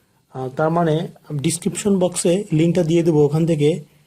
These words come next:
ম্যাক্স প্লেয়ার বেটা ভার্সন ডাউনলোড করতে হবে, তারপর ফোনে ইনস্টল করে, তারপর এ দেখেন এই যে ম্যাক্স প্লেয়ার, এটা বেটা ভার্সন,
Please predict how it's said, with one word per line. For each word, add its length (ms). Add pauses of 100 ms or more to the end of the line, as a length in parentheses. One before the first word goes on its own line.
(220)
ম্যাক্স 280
প্লেয়ার 260
বেটা 300
ভার্সন 460 (280)
ডাউনলোড 340
করতে 220
হবে, 180
তারপর 300
ফোনে 280
ইনস্টল 340
করে, 340 (480)
তারপর 420 (380)
এ 80
দেখেন 240
এই 80
যে 60
ম্যাক্স 300
প্লেয়ার, 360 (600)
এটা 120
বেটা 280
ভার্সন, 420